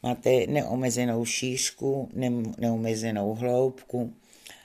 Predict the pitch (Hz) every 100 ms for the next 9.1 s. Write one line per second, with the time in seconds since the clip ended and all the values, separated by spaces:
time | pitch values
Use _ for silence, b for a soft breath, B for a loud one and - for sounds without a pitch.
0 | B 113 139 143 135 127 123 - - 135
1 | 127 123 117 117 120 123 - - 113 113
2 | - 117 - 120 120 113 120 - 110 110
3 | 113 113 113 110 - 110 107 - 107 -
4 | 117 113 113 120 117 110 117 - - -
5 | 110 117 117 120 120 120 120 - B B
6 | B B B B _ - - - 80 92
7 | 120 113 120 127 127 127 - _ _ _
8 | _ - 110 - - 120 123 120 113 113